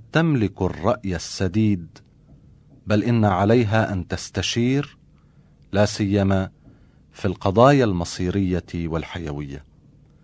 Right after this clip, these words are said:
ولأن معركة بدر كانت معركة مصيرية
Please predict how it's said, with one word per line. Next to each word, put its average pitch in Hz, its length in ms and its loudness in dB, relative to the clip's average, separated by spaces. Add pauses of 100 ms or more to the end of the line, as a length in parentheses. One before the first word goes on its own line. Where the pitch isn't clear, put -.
(800)
ولأن 147 500 4
معركة 143 640 2
بدر 120 400 0 (1080)
كانت 131 380 4
معركة 113 640 2
مصيرية 101 840 0